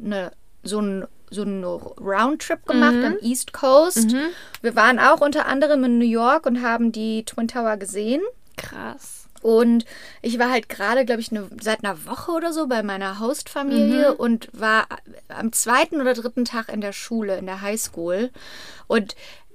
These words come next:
Speaker 1: klar, man lernt ja Englisch in der Schule in Deutschland. Englisch war okay, aber Englisch war auf jeden Fall nicht fließend. Und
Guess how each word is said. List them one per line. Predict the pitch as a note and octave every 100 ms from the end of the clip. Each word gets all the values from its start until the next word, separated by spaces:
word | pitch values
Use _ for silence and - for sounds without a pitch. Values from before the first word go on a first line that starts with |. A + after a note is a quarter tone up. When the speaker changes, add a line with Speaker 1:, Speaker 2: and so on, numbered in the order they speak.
| -
Speaker 1:
klar, | - - A#3+
man | A#3 G3+
lernt | G3+ A#3
ja | B3
Englisch | - G#3+ A#3+ B3
in | G#3+
der | F#3+
Schule | - B3+ D4+ C#4
in |
Deutschland. | B3 C4 A#3+ B3+ B3+ A3+
Englisch | A3 A#3+ A#3+
war | A#3 F#3
okay, | - - C4
aber | B3+ G#3 -
Englisch | G#3+ A3+ A3+
war | A3 F#3+
auf | F#3+
jeden | A3+ B3
Fall | A#3+ G#3
nicht | G#3 -
fließend. | - A#3+ C#4 D#4 C#4+ C#4+ C4+
Und | - A#3 A3